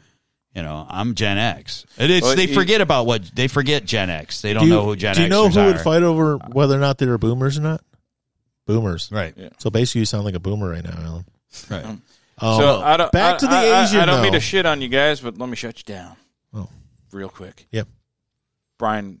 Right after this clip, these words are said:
Speaker 2: actually, you, you got back into it. But, yeah, she's a really cute Asian girl.
Speaker 3: Oh, but, yeah, but the, the problem wasn't whether or not it was a man or a woman. It was age now, right?
Speaker 2: Yeah, I was thinking, well, she could be anywhere between fifteen and thirty-eight.
Speaker 3: Yeah, 'cause she could still be in high school,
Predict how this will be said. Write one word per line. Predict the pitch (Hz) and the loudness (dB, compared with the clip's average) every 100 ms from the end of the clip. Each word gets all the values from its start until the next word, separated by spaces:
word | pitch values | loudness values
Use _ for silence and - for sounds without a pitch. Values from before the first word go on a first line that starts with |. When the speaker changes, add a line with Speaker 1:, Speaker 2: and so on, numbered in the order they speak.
| _ | _
Speaker 2:
actually, | - 92 90 | -18 -16 -16
you, | 87 85 _ _ _ | -18 -18 _ _ _
you | 87 | _
got | 85 | -20
back | 78 78 | -20 -20
into | - 80 | -20 -20
it. | _ | _
But, | 113 | -8
yeah, | 113 123 | 0 0
she's | 95 123 113 | 0 -8 -12
a | - | -6
really | 135 127 | -6 -4
cute | 117 104 | -6 -6
Asian | 95 76 | -8 -12
girl. | 71 76 _ _ - | -20 -20 _ _ 2
Speaker 3:
Oh, | 160 151 | 4 4
but, | 143 160 | 4 4
yeah, | 170 131 | 4 2
but | 120 | 4
the, | 131 | 2
the | 123 131 | 4 2
problem | 170 190 | 4 4
wasn't | 170 147 139 | 4 2 2
whether | 139 139 | 2 4
or | |
not | 135 131 | 4 4
it | |
was | 127 | 4
a | 117 | 2
man | 110 120 123 | 0 0 2
or | 113 | 2
a | |
woman. | 101 123 113 101 | 2 0 0 -2
It | 98 | 0
was | 101 98 98 - _ _ _ _ _ - | 0 0 -4 -12 _ _ _ _ _ -6
age | 123 131 95 | 0 0 -2
now, | 98 87 80 | -6 -6 -6
right? | 82 95 107 - _ _ | -6 -6 -6 -10 _ _
Speaker 2:
Yeah, | - 156 123 | -2 2 2
I | |
was | 139 | 0
thinking, | - 190 143 127 | -4 -6 -6 -4
well, | 123 - | -4 -6
she | - - | -10 -12
could | 131 185 190 | -4 -4 -2
be | 135 117 | -4 -6
anywhere | 120 123 123 | -6 -6 -8
between | 110 120 113 95 | -8 -12 -12 -12
fifteen | 123 120 - 139 120 | -10 -10 -12 -14 -14
and | |
thirty-eight. | - 113 107 104 135 - | -10 -8 -6 -6 -8 -6
Speaker 3:
Yeah, | 135 117 | -2 -2
'cause | - | -4
she | - | -8
could | 117 143 170 | 0 0 2
still | - | 0
be | 139 | 0
in | 120 | 0
high | 110 165 | 0 -2
school, | - 113 | 2 0